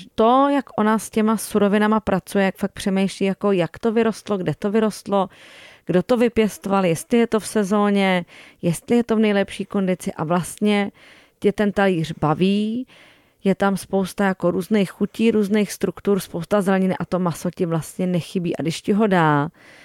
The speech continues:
tak to není prostě flák přes celý talíř, ale je tam tak nějak přirozeně jako ahoj, já jsem tady taky do party, ale rozhodně nemám jako, ne-, nebudu dělat velký ramena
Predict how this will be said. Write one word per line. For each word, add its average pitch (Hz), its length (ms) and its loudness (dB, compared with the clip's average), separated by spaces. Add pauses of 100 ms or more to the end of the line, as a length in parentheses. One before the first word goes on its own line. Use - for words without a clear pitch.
(260)
tak 160 140 -4
to 196 120 -2
není 190 200 2
prostě 180 340 -4
flák 175 360 0
přes - 200 -6
celý 190 280 0
talíř, 175 480 0
ale 180 140 0
je 175 60 0
tam 185 160 -2
tak - 220 -4
nějak 196 200 0
přirozeně 185 500 0
jako - 220 -2
ahoj, 180 220 2
já 175 120 2
jsem 185 180 -4
tady 185 180 2
taky 180 280 0
do 185 80 2
party, 170 380 0
ale 180 180 2
rozhodně 175 380 2
nemám 180 240 0
jako, 180 220 -4
ne-, 175 220 -2
nebudu 170 420 0
dělat 175 160 2
velký 175 340 0
ramena 170 440 2